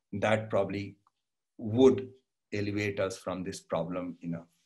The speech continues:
uh, in a longer term or something like that. Now, fi-, uh, finally, now, not finally, I think one or two more related things I will, I will, uh, I will s-, show. So, Vimal, uh, can you tell me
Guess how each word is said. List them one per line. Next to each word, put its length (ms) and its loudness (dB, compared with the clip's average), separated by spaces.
uh, 140 -6
in 120 -10
a 40 -6
longer 500 -6
term 240 -6
or 80 -6
something 360 -16
like 180 -20
that. 1200 -14
Now, 300 4
fi-, 280 2
uh, 100 -2
finally, 400 2
now, 440 4
not 220 2
finally, 340 0
I 80 -2
think 160 -2
one 120 0
or 180 0
two 240 0
more 180 4
related 460 -2
things 260 -6
I 80 -4
will, 180 -4
I 120 -4
will, 160 -2
uh, 180 -10
I 60 -8
will 80 -6
s-, 260 -12
show. 320 -6
So, 240 4
Vimal, 440 8
uh, 200 8
can 180 4
you 100 6
tell 200 6
me 240 4